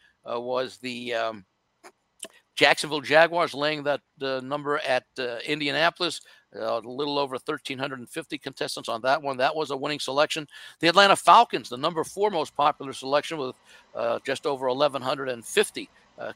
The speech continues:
contestants or entries selecting that one. That was a winner. And then their second loser was also the Washington Commanders, uh, who had, uh, a little bit over eleven hundred selections, and they failed to cover in their win against the Arizona,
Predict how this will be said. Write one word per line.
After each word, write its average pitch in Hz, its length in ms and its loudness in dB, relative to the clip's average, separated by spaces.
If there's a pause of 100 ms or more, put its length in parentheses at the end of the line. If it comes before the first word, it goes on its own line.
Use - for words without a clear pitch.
contestants - 600 -6
or 104 160 -6
entries 123 460 -2
selecting 110 460 -4
that 135 200 4
one. 160 240 -2 (280)
That 151 260 6
was 165 160 0
a 151 60 -2
winner. 147 280 0 (360)
And 127 160 -4
then 131 100 -2
their 139 140 0
second 147 380 -2
loser 135 220 -4
was 127 160 -6
also 139 320 2
the 117 100 -8
Washington 127 580 -2
Commanders, 160 640 0 (320)
uh, 123 160 -10
who 127 240 -10
had, 123 400 0
uh, 120 140 -4 (320)
a 117 140 -2
little 135 220 -2
bit 131 120 -4
over 127 180 -4
eleven 120 360 0
hundred 160 340 -2
selections, 143 540 -2 (260)
and 120 160 -14
they 131 140 -2
failed 143 340 0
to 127 80 -6
cover 127 340 -4
in 120 140 -6
their 117 160 -2
win 117 260 -8
against 113 320 -12
the 107 180 -16
Arizona, 104 840 -2